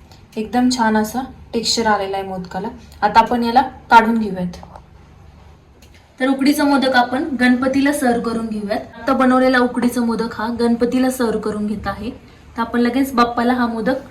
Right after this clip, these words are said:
ठेवून दिलेला आहे. तुम्ही बघू शकतात अतिशय छान मोदक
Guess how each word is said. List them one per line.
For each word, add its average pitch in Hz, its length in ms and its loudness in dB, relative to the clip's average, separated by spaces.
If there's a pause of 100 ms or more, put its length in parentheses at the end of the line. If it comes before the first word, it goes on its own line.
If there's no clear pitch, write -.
ठेवून 254 240 4
दिलेला 214 320 2
आहे. 196 220 -6 (380)
तुम्ही 233 140 -2
बघू 233 220 2
शकतात 262 340 -2 (100)
अतिशय 262 460 -2 (360)
छान 269 180 6
मोदक 254 400 2